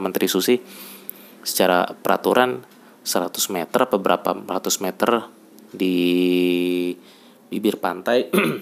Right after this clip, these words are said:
<clears throat> itu bukan tanggung jawab pemerintah untuk mengganti rugi. Ya udah, gitu kan. Buat apa? Nggak ada artinya harta kita itu di dunia kapan aja bisa hilang gitu.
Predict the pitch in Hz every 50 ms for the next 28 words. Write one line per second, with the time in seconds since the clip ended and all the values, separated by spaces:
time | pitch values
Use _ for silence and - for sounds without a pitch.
0 | - - - - - - - _ _ - _ - - - - - - - - 127
1 | 117 107 110 104 95 - 85 87 87 95 - - 98 98 95 95 95 - 110 104
2 | 101 - - - 98 92 90 87 85 85 85 - 82 85 82 82 82 82 82 -
3 | - - - - - - - - - - - - - - - 73 73 80 113 139
4 | 139 131 127 - - - - - - - 90 87 - - - - - - - -
5 | - - - - - - 82 78 - 80 87 - - - 104 98 98 95 - -
6 | 92 95 92 92 98 107 107 110 110 127 120 98 90 87 85 82 80 87 92 92
7 | 87 - - 92 - 85 85 82 87 90 90 85 85 82 82 85 90 95 92 90
8 | - - - - - - - - - - - - - - - - - 90 90 -
9 | 90 85 85 85 98 90 87 82 - - 82 80 80 80 82 - - - - -
10 | - - - - - - - - - - - - - - - - - 95 95 98
11 | 101 95 92 87 82 80 82 90 85 82 85